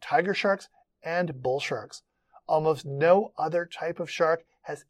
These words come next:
ever killed a human. And saying all great whites, all tiger sharks, or all bulls are dangerous to humans is the same as saying all dogs, horses, and kangaroos are dangerous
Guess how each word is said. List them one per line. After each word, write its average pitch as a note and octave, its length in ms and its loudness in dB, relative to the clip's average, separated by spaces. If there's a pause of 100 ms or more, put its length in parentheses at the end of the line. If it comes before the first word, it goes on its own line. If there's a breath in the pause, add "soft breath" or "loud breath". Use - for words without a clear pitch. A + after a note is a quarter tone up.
ever D#3+ 400 2 (160)
killed D3 300 0
a C#3+ 60 -2
human. C#3+ 440 -4 (320 loud breath)
And D3 220 0
saying D#3 300 2 (100)
all F3+ 320 6
great F3+ 360 0
whites, E3+ 360 4 (260 loud breath)
all F3+ 500 8
tiger F3 380 2
sharks, F3+ 420 0 (220 loud breath)
or B2+ 160 -8 (100)
all F3+ 380 6
bulls E3 400 4
are C#3 80 -2
dangerous D#3+ 540 -4
to C#3+ 80 -6
humans F3 420 -6 (260 soft breath)
is A2+ 140 -10
the - 80 -16
same F3+ 320 2
as F#3+ 140 -2
saying D#3 320 4
all A2+ 360 -4 (100)
dogs, F#3 440 4 (280)
horses, F3 460 0 (100)
and A2+ 260 -14
kangaroos D#3 800 0 (240 soft breath)
are B2+ 120 0
dangerous A#2+ 560 -4